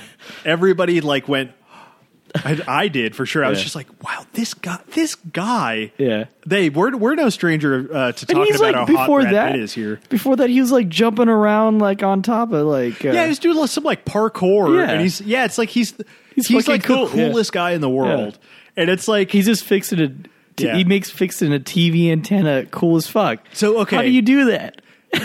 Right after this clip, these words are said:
Speaker 2: You know how on Inglourious Basterds I talked
Speaker 1: Yeah.
Speaker 2: about how his accent bugged me?
Speaker 1: Yeah.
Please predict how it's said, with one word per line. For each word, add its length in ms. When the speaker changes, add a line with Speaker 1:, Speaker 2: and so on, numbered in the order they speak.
Speaker 2:
You 200
know 200
how 180
on 80
Inglourious 520
Basterds 720
I 120
talked 260
Speaker 1:
Yeah. 80
Speaker 2:
about 160
how 180
his 120
accent 420
bugged 220
me? 200
Speaker 1:
Yeah. 320